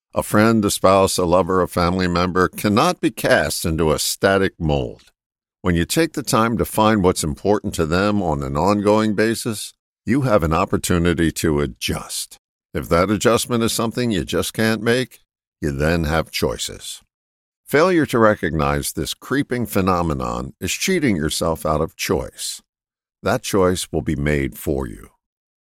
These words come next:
We live in uncommon times simply because we fail to notice.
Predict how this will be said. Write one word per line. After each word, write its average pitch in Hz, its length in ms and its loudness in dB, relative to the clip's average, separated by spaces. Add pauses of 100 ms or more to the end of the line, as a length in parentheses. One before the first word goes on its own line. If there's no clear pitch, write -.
(140)
We 135 140 2
live 151 280 4
in 85 120 2
uncommon 82 580 -2
times - 600 -8 (240)
simply 147 380 -4
because 98 580 0
we 73 160 -6
fail 92 540 0
to - 180 -8
notice. - 680 -4